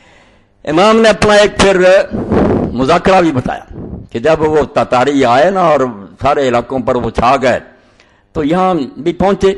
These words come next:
दमिश्क में भी। तो इमाम इब्न तैमिया रहमतुल्लाह अलैह फरमाते हैं, मुझे भी बुलाया और भी लोग गए, वो मुसलमान हो गए थे, मगर यजीद को बुरा जानते थे। इनसे अच्छे थे कि पहले मुसलमान होते ही वो समझ गया कि ये पलीद है।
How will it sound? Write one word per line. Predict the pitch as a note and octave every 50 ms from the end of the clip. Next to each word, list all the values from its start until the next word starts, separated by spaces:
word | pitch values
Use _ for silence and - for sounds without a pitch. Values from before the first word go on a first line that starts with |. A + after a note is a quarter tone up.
| - - - - - -
दमिश्क | G#2 A2+ D3+ D#3+ - -
में | F3+ F3 F3+ F3
भी। | E3 - - - - _ _ _ _ _ _ _ _ _ _ _ _ _ - -
तो | B2+
इमाम | B2+ C3+ D3+ E3 F3
इब्न | E3+ E3 D#3+ E3 D#3+
तैमिया | - - D3+ D#3+ E3 E3+ E3
रहमतुल्लाह | D#3+ D#3+ D#3 C3+ D3 C#3+ D3+ D3
अलैह | D3+ D3
फरमाते | C3+ B2+ C3 C3+ C3+ C3+ A#2 D3
हैं, | C#3+ C3+
मुझे | C3 C#3 C#3+ C#3+ C#3+
भी | C#3 C#3+
बुलाया | A#2+ A#2+ A#2+ A#2 A#2+ B2 B2
और | B2 C3 C3+ B2+
भी | A#2 B2+ B2
लोग | A2 A2+ A2+ G#2+ F#2
गए, | G2 G#2+ G#2+ G2+ - - - - _ _ _ _ _ _ _ _ _ _ _ _ _ _ _ _ _ _ - _ - -
वो | G#2+ D3+ G3
मुसलमान | D#3+ C#3+ C3+ - - D3 B2+ C3+ E3 F3 D3+
हो | A2 A2 A2+
गए | A2+ B2 G#2 -
थे, | - - - - - - _ - - - - _ - - -
मगर | A#2+ D3 D#3+ D#3
यजीद | C#3+ C3+ B2+ B2+ D#3+ F3+ F3 -
को | D#3 C3
बुरा | A2+ A2+ G#2+ G#2
जानते | F2+ F2+ F2 E2+ E2 -
थे। | - - - F3+
इनसे | F3 F3+ D#3+ - D#3
अच्छे | - - - G3 F#3+
थे | F3+ C#3+ D3 A#3 - - - - _ _ _ _ _ -
कि | A#2+
पहले | - - F3 F#3 F#3+ F#3 F#3+ E3+
मुसलमान | D3+ C#3+ - D#3+ C#3+ C3 B2+ C3 C3+ C3+ C3
होते | A2+ G2+ B2 A#2+ - -
ही | D3+ C3+
वो | B2+ A#2
समझ | - A#2+ C3 C3+ A#2
गया | A2 G#2+
कि | G2+ F#2 A2
ये | A2 A2+
पलीद | - - G#2+ G#2+ G#2+ G#2+ -
है। | - -